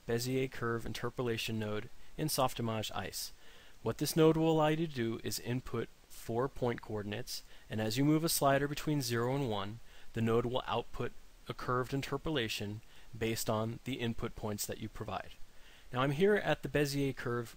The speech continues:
Wikipedia entry because they do a nice job not only of explaining the origin of the curve and how it works mathematically, but they have a nice little animated image here.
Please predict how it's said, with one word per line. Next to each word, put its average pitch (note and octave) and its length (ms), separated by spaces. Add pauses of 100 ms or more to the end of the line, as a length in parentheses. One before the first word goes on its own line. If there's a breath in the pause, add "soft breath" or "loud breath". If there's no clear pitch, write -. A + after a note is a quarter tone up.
Wikipedia D3 640
entry G#2+ 400 (100)
because - 240
they D3+ 80
do E3+ 180
a E3+ 60
nice E3 240
job A#2 380 (120)
not D3 200
only C#3+ 200
of B2+ 80
explaining B2+ 640 (300 loud breath)
the B2 100
origin B2+ 420
of B2+ 120
the C3 80
curve A#2+ 420 (180)
and A2 180
how A2+ 120
it C#3 100
works B2+ 280
mathematically, C3 800 (480 loud breath)
but B2 160
they C3 80
have C3+ 180
a C#3+ 40
nice C3 280
little D3 260 (120)
animated B2 420
image C3+ 280
here. G#2+ 300